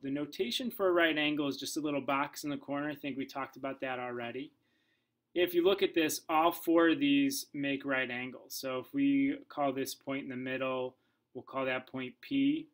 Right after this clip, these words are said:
So we can say that angle C P B is ninety degrees. A P B, A P C, I should say, is ninety degrees. A P D is ninety.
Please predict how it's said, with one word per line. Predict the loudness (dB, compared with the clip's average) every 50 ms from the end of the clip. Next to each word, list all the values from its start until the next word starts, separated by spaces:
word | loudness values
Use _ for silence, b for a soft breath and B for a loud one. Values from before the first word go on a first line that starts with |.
| _ _ _ _ _ _ _ _ _ _ _ _ _
So | -12 -8 -4 -4
we | -4 -2
can | -2 -4 -4
say | -2 -2 -2 0
that | -2 -2
angle | -2 -4 -4 -4 -6 -8
C | -8 -6 -4 -4 -2 -4 -4 -6 -8 -10
P | -8 -4 -2 -2 -2 -4
B | 0 0 2 2 2 2 0 0 -2 -4 -8 _ _ _ _ _ _
is | -10 -8 -6
ninety | -4 -2 -2 -2 -4 -4
degrees. | -8 -6 -4 -4 -4 -4 -4 -6 -8 -8 -10 -12 -14 -14 _ _ _ _ _ _ _ _ _ _ _ _ _ -4
A | -2 0 0 0 0
P | -2 -6 -6 -6 -4 -4 -6
B, | -6 -4 -2 -2 -2 -2 -6 -6 -8
A | -8 -4 -2 -2 -2 -2
P | -2 -4 -6 -6
C, | -4 -6 -4 0 2 2 2 2 0
I | -2
should | -6 -8 -10 -10 -8
say, | -6 -4 -4 -2 -4 -6 -10 _ _ _ _ _
is | -10 -8
ninety | -6 -6 -6 -6 -8
degrees. | -8 -8 -8 -8 -6 -8 -8 -10 -14 -18 _ _ _
A | -4 -4 -4 -4
P | -6 -4 -4 -4 -4 -6 -4
D | 0 0 0 2 0 -2 -2 -2
is | -2 -4
ninety. | -4 -4 -2 -2 -2 -2 -2 -2 -4 -4